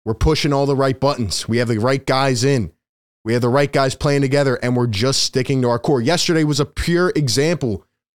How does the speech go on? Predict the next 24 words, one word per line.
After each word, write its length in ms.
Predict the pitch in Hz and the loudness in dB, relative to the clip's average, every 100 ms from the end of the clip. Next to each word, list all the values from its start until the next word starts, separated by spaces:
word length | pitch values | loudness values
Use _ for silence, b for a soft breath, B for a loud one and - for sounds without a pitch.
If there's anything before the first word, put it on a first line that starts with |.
| _ | _
of 120 | 127 113 | -6 -2
how 260 | 139 143 | 0 2
in 60 | 139 | 0
the 60 | |
first 360 | 127 151 156 - | -2 0 0 0
half 220 | 160 147 | 0 0
we 100 | 185 | -2
did 280 | 110 110 156 | -2 -2 0
not 280 | 147 143 - | 0 -2 -2
play 260 | 147 143 | -2 0
as 180 | 131 127 | 0 0
a 80 | 123 | 0
unit. 460 | 110 151 165 98 _ _ _ _ _ | 0 2 0 -2 _ _ _ _ _
And 140 | 107 120 | -2 0
in 80 | 123 | 0
the 80 | |
second 340 | 120 156 147 131 | 0 0 0 0
half, 220 | 127 123 | 0 0
we 160 | 123 120 | 0 0
adjusted 500 | 104 123 151 - 120 | 0 0 0 -2 0
and 80 | |
we 80 | 120 | 0
said, 160 | 113 120 | 0 0
"Okay, 440 | 147 - 113 117 | -2 0 0 0